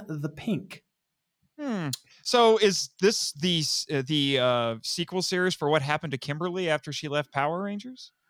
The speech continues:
Speaker 1: Possibly. I
Speaker 2: Hmm.
Speaker 1: always assumed that she went on to do a mediocre singing and acting career, but it could be this. It could be this. Who knows? Um,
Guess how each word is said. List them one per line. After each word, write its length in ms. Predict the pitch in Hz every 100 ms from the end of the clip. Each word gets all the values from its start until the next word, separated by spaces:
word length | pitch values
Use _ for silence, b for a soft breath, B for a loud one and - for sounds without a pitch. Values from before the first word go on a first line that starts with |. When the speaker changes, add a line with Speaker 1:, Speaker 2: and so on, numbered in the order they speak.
| _ _ _ _ _ _
Speaker 1:
Possibly. 800 | - 208 262 156 135 127 127 139
I 220 | - 160 180
Speaker 2:
Hmm. 300 | 185 131 113 - _
Speaker 1:
always 280 | 139 160 151
assumed 380 | 143 160 151 147
that 80 | 127
she 200 | - 147
went 180 | 139 139
on 300 | 135 131 131
to 120 | 131
do 360 | 131 135 131
a 40 | 123
mediocre 600 | 131 131 135 131 131 127
singing 420 | - 139 139 127
and 80 | 127
acting 320 | 170 190 127
career, 400 | 123 120 120 131
but 320 | 131 135 131 B B B _
it 240 | 180 202
could 260 | - 277 254
be 180 | 240 262
this. 460 | 262 311 - - - _ -
It 160 | 175
could 200 | 214 220
be 140 | 226 226
this. 400 | 226 180 - - 143
Who 100 | 196
knows? 420 | 202 147 107 - -
Um, 520 | 170 170 160 151 143